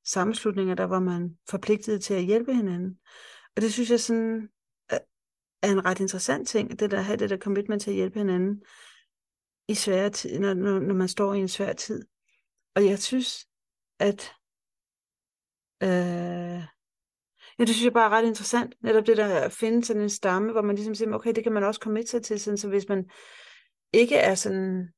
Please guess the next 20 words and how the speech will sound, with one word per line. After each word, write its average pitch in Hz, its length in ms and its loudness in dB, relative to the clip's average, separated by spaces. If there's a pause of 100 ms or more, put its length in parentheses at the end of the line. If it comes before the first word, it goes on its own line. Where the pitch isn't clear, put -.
(880)
mm, 185 640 -2 (1300)
altså 202 280 -6
kronisk 185 480 -2
ensom 185 420 -6 (320)
og 180 120 -10
på 190 100 -8
randen, 180 640 -6 (800)
og 202 140 -4
jeg 190 140 -2
ved 185 200 -2
ikke - 220 -6
hvad, 170 180 -4 (200)
men 196 180 0
hvis 190 200 -4
man 185 320 -2 (640)
sidder 262 280 2
og 220 80 0
føler 190 240 -2
sig 190 220 -4
ensom 190 460 -4